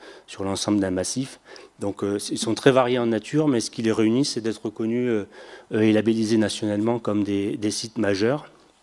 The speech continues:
Et donc, sur le, sur le Canigou, euh, depuis ces dernières années, il y a des très, très fortes évolutions, euh,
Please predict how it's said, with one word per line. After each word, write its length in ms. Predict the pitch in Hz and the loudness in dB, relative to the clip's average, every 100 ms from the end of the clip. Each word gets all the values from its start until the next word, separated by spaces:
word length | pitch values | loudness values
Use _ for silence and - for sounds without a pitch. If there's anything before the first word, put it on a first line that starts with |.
| - - - - - - - - | -12 -12 -12 -20 -20 -20 -20 0
Et 80 | 120 | 4
donc, 220 | 123 131 | 4 2
sur 200 | - 131 | 2 2
le, 400 | 127 120 117 175 | 4 4 4 2
sur 220 | - 143 | 0 2
le 120 | 135 131 | 2 4
Canigou, 640 | 123 123 123 123 151 190 - - - - - - - | 2 4 4 4 2 0 -8 -14 -10 -10 -12 -6 2
euh, 520 | 123 117 113 113 113 | 4 6 6 6 4
depuis 320 | 107 113 - 123 | 4 2 2 -2
ces 540 | - 117 104 101 95 - - | 2 4 4 4 0 -6 -4
dernières 560 | 110 113 117 113 107 104 | 2 4 6 4 4 4
années, 180 | 104 | 4
il 60 | 135 | 4
y 60 | 117 | 2
a 80 | |
des 280 | 101 107 110 | 2 2 2
très, 220 | - - | 0 2
très 180 | - 123 | 4 2
fortes 320 | - 131 123 110 | -2 -4 0 2
évolutions, 720 | 104 107 104 110 135 131 | 4 4 2 0 0 2
euh, 80 | 117 | 0